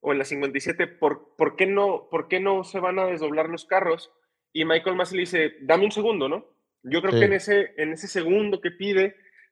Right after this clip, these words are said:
Speaker 1: se pone a ver de, si puede o no puede, o de qué forma, y la chingada, y luego vuelve a salir un grafismo en el que dice que se van a desdoblar únicamente los carros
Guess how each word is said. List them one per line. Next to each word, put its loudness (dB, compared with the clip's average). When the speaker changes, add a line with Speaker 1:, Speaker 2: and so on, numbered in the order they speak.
Speaker 1:
se -8
pone 0
a 4
ver 0
de, -4
si -12
puede 4
o 0
no -4
puede, 2
o -2
de -4
qué -6
forma, -2
y -4
la -6
chingada, 0
y -4
luego 0
vuelve 2
a -16
salir -4
un -4
grafismo -6
en -6
el -6
que -8
dice -8
que -2
se -2
van 2
a 2
desdoblar 0
únicamente -4
los -6
carros 0